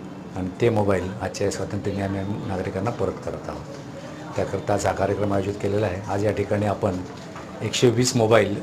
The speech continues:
नागरिकांना परत करत आहोत. यापूर्वीही यावर्षी असाच कार्यक्रम करून आणखी मोबाईल नागरिकांना परत केलेले आहेत आणि यापुढेही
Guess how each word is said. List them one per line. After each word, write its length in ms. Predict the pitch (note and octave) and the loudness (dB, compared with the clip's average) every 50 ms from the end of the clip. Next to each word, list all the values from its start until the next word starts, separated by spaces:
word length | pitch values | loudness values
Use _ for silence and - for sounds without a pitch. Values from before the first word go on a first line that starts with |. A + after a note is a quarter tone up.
| - | 0
नागरिकांना 440 | G#2 G2+ F#2+ G2 G2 F#2 F#2+ F#2 G2+ | 2 2 4 4 2 2 2 0 0
परत 200 | F#2+ - G2+ F#2+ F2+ - - | 0 0 -2 -2 -2 -2 -2
करत 220 | F#2 F#2+ - F#2 | -2 -2 0 0
आहोत. 160 | E2+ F#2 F#2+ F#2+ - - - - - - - - - - | 0 0 -2 -4 -6 -12 -12 -12 -14 -14 -12 -14 -6 -2
यापूर्वीही 680 | G2 F#2 F#2 - A2 G#2+ G#2 G#2+ A#2+ A2+ A#2 B2+ A#2+ A2 | 0 0 0 2 0 2 4 4 4 4 4 4 4 4
यावर्षी 540 | G2+ G2 F#2+ F#2+ - - - G#2+ G#2 G#2 G#2 - - - - - - - - - G2 | 2 2 2 0 -2 0 0 0 0 0 0 -4 -8 -12 -14 -14 -14 -14 -12 -8 -6
असाच 240 | F#2 - G#2 - - | -2 -2 -2 0 0
कार्यक्रम 360 | G#2 F#2+ F#2+ - G#2 G2 G2 | 0 0 0 0 0 0 0
करून 220 | G2+ G#2 G2 G2+ | 2 0 0 2
आणखी 400 | G#2 G2 F#2 G2 G2 - - G#2 | 0 -2 -2 -4 -6 -4 -4 -2
मोबाईल 340 | G2+ G2 F#2+ F#2 G2+ G2+ G2+ G2+ G2+ - - - - - - | 0 0 2 2 2 2 2 0 -4 -8 -10 -12 -12 -6 -4
नागरिकांना 380 | F#2 F#2+ G2+ G2+ G2+ G2+ G2+ | -4 -2 0 0 2 2 0
परत 220 | F#2+ - G#2 G#2 G2+ - - | 0 0 0 -2 -2 -2 -2
केलेले 260 | G#2 G2 G2+ F#2+ F#2 | 0 2 2 2 2
आहेत 120 | G2 G#2+ - - - - - - - - - - | 0 0 -2 -6 -10 -10 -10 -10 -10 -10 -6 -2
आणि 160 | G2 G2+ G2+ | 0 2 2
यापुढेही 640 | G#2 G#2 G2+ - A#2 A2 A#2+ B2 B2+ C3 C#3 D3+ | 2 2 2 2 4 6 6 6 6 6 4 2